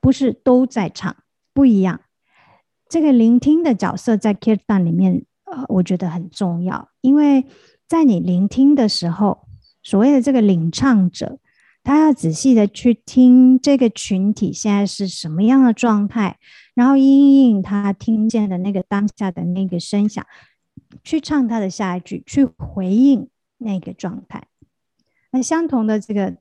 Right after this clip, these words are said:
答唱的人呢，一样去听，听见这个领唱者他声音里面的好像颜色，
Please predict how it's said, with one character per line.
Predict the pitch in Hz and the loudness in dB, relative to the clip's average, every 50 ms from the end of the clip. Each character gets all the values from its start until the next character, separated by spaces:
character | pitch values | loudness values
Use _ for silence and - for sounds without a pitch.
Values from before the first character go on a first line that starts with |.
| _ - | _ -8
答 | 185 175 170 180 | -6 -6 -4 -6
唱 | 233 - 277 294 277 226 | -6 -4 -2 0 0 0
的 | 196 185 | 0 -2
人 | 180 175 180 165 175 185 | -2 -2 -2 -2 -2 0
呢， | 208 233 247 277 _ _ _ _ _ _ _ _ _ _ _ - | 0 0 0 -2 _ _ _ _ _ _ _ _ _ _ _ -4
一 | - 208 | 0 2
样 | 233 277 302 294 269 269 | 2 4 4 4 2 2
去 | - - 294 277 | 2 0 -2 -2
听， | - - 269 262 262 269 277 - _ _ _ _ _ _ _ - | 0 2 2 4 4 2 0 -6 _ _ _ _ _ _ _ -2
听 | 294 311 320 320 | 0 0 0 0
见 | 294 330 320 311 294 277 262 247 247 240 | 0 0 0 0 2 2 2 2 2 0
这 | - 254 | 0 0
个 | 240 | 0
领 | 208 185 170 160 165 | 0 -2 -2 -4 -6
唱 | - - 269 247 226 214 202 | -4 -2 0 0 2 0 -2
者 | - - 175 165 170 | -4 -4 -6 -6 -4
他 | - 214 214 | -2 -2 -2
声 | 214 - - 240 247 | -2 -2 0 2 2
音 | 247 247 240 247 240 | 4 4 4 4 2
里 | 208 170 | 2 0
面 | 170 190 214 226 220 214 202 | 0 0 2 2 2 2 2
的 | 190 190 185 185 185 | 0 0 0 0 -2
好 | 160 160 165 | -2 -2 -2
像 | 196 202 196 190 185 - _ _ | -2 -2 -2 -2 -6 -8 _ _
颜 | - 190 175 170 180 220 | -4 -4 -2 0 -2 -2
色， | - - 285 277 277 - - | -2 -2 -4 -4 -4 -6 -12